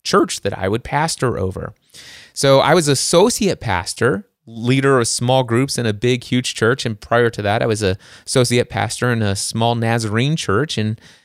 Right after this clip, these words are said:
I would preach on the Sundays and I would lead small group Bible studies. I would lead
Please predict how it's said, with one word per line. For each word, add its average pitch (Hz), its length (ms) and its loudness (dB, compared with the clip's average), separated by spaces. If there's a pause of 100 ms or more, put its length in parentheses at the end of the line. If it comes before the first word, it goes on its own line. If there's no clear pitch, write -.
(200)
I 110 80 4
would 147 200 2
preach 135 280 0
on 143 100 2
the 139 60 -2
Sundays 151 580 0
and 135 400 -2
I 127 160 0
would 127 240 2
lead 135 320 0
small 139 300 0
group 139 220 0
Bible 131 260 0
studies. 151 540 0 (400)
I 123 120 4
would 135 220 4
lead 151 480 0